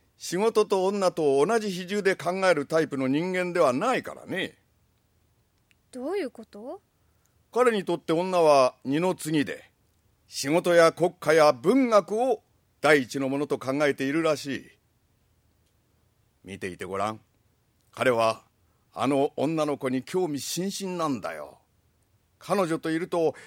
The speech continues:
Speaker 1: 仕事がはかどると告白したのを私は聞いたのでね。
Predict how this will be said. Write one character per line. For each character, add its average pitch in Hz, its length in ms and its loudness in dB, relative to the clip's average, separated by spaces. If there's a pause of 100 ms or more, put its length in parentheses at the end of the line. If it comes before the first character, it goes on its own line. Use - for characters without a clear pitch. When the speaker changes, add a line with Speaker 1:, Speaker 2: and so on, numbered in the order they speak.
Speaker 1:
仕 - 200 -6
事 226 260 2
が 202 180 4
は 165 240 -2
か 254 140 0
ど 247 100 0
る 208 100 -2
と 147 260 -2 (280)
告 156 280 -4
白 165 200 -2
し - 60 -10
た 170 100 -2
の 156 140 -2
を 139 40 0
私 156 320 -2
は 151 120 2
聞 175 180 -8
い - 20 -10
た 160 120 0
の 113 100 -4
で 107 120 -4
ね。 113 440 -6